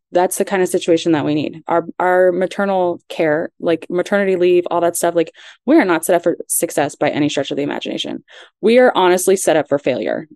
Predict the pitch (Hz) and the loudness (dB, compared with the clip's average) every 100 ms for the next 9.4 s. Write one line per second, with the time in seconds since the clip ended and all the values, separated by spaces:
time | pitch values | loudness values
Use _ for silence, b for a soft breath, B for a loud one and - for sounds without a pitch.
0 | - 196 190 196 190 226 233 320 311 320 | -2 0 2 0 2 0 2 4 4 4
1 | - - 247 226 269 - - 202 202 220 | 0 -4 -2 -2 -4 -8 -2 -2 2 0
2 | - 233 214 - 196 - 190 180 - 165 | 2 0 0 -4 -6 -2 -2 0 0 0
3 | 190 180 175 180 - 165 143 156 156 170 | 0 2 2 0 -2 -2 0 -2 -2 -8
4 | - 160 151 147 156 147 143 160 139 - | -2 0 0 0 0 0 0 -2 -4 -2
5 | 180 233 240 - - _ b b b b | -2 0 0 -2 -8 _ b b b b
6 | b - 185 185 180 175 165 - - 170 | b 0 4 6 6 6 4 0 0 2
7 | 165 147 123 - _ _ _ _ _ _ | 2 0 -2 -4 _ _ _ _ _ _
8 | _ _ _ _ _ _ - - 180 196 | _ _ _ _ _ _ -20 -20 -2 2
9 | 185 180 180 | 4 4 4